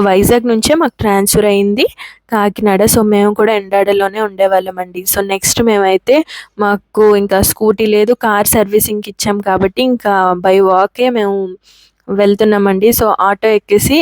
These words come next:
ఎక్కడికి వెళ్తున్నానో మేము చూపిస్తాను. So, ఈ డ్రెస్ నేను సీఎంఆర్లో తీసుకున్నానండి. So, ఈ డ్రెస్ కూడా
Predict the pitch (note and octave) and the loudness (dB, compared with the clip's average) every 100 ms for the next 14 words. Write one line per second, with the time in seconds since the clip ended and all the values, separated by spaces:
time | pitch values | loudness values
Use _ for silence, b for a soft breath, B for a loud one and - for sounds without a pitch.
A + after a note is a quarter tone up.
0 | A3 - G#3 G#3 G#3 G#3 G3+ G3+ A3 A3+ | -2 -4 -4 0 0 0 -2 -2 -2 -6
1 | G#3 G#3 G3+ G3+ - G3+ G3 A#3 B3+ - | -6 -2 0 0 -2 -2 0 0 2 0
2 | A3+ A#3 A3+ - A3 G3 F#3+ A#3 - A3 | 0 0 0 0 -2 -2 0 0 0 0
3 | G#3 G#3 G#3+ G#3 G#3 G3 G#3 G#3 G3+ F#3+ | 0 0 -2 0 2 2 0 -2 -6 -6
4 | F#3 F3+ F#3+ B B B - A3 G3+ G3 | -8 -4 -4 B B B 0 2 2 2
5 | - _ G#3 G3 G#3 G3+ - A3+ G#3+ | -2 _ -6 -2 -2 -2 -2 -2 0